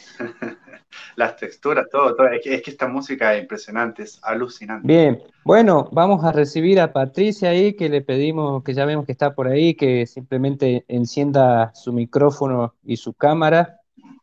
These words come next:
Speaker 2: Este, a ver si,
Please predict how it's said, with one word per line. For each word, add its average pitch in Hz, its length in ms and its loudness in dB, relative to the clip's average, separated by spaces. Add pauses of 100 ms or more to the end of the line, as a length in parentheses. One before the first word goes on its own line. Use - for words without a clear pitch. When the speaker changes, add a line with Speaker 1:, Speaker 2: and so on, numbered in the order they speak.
(300)
Speaker 2:
Este, 110 800 -2 (1120)
a 104 140 -6
ver 131 240 4
si, 123 320 -6